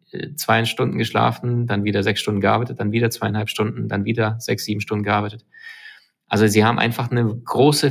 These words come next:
Passion, eine Faszination, weil es aus dem Inneren herauskommt.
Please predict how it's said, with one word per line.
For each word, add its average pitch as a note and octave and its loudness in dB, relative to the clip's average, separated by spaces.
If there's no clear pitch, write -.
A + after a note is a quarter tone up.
Passion, C3 0
eine G#2+ 0
Faszination, A2+ -2
weil A2+ 0
es G#2+ 0
aus A2+ 2
dem - -2
Inneren A2+ 2
herauskommt. F#2+ -2